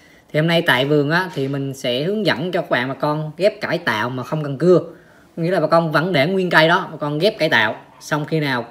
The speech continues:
chồi chúng ta lên và chuẩn bị có trái, chúng ta tiến hành cưa những cái cây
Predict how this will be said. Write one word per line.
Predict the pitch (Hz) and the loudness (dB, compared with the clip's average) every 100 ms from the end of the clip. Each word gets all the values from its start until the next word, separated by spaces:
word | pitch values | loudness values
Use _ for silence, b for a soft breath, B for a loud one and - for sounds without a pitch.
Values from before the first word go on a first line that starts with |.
| - | -8
chồi | 139 123 | -2 -2
chúng | 143 | 0
ta | 151 143 | -2 0
lên | 147 139 | -2 -4
và | 127 | -6
chuẩn | 117 147 | -8 -8
bị | 123 | -6
có | 127 | -6
trái, | 147 135 170 | -2 -2 -2
chúng | 143 | -6
ta | 143 | -6
tiến | 131 156 | -6 -6
hành | 156 117 - | -8 -10 -8
cưa | 156 147 | 0 0
những | 135 113 131 | 0 -6 -10
cái | 165 | -6
cây | 131 123 123 | -4 -4 -6